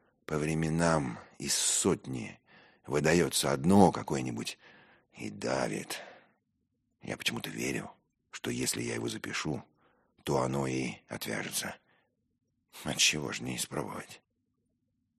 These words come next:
Наконец, мне скучно, а я постоянно ничего не делаю.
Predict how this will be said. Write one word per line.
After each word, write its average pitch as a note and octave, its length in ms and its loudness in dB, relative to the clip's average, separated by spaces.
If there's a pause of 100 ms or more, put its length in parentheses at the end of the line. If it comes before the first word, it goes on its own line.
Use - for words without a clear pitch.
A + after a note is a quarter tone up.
(140)
Наконец, E2 640 4 (680)
мне D#2+ 160 0
скучно, - 520 -6 (840)
а - 120 0
я D2+ 100 2
постоянно B1+ 920 0 (420)
ничего D2 640 0
не G#1 160 -6
делаю. G1+ 400 -8